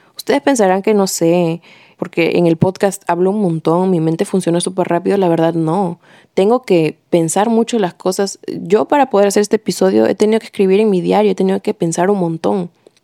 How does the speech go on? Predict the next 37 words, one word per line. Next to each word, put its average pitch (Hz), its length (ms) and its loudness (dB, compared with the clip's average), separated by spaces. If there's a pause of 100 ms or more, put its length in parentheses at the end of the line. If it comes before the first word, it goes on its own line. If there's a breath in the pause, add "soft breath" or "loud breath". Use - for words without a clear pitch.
(320)
Yo 190 140 2
necesito 202 520 0
pensar 156 280 -2
las 165 140 -4
cosas, - 560 -10
necesito 170 240 0
darme 185 240 2
breaks 175 380 -4
en 156 80 -2
las 160 100 -2
discusiones 170 560 -2
para 156 240 -4
poder 160 180 -4
pensar, 180 540 -2
porque 156 300 -6
mi 156 100 -2
mente 262 240 0
a 262 40 4
veces 262 200 2
no 254 100 0
funciona 247 380 -4
tan 233 140 -6
rápido 233 300 -6
porque 190 300 -8 (540 loud breath)
es 226 180 -4
mucha 285 320 2
información 233 560 0
que 254 80 -4
uno 247 120 2
tiene 254 200 -2
que 269 80 -2
procesar. 180 720 -4 (300)
Entonces 233 300 0
también 240 240 2
es 247 80 2
súper 226 260 0
válido 208 480 2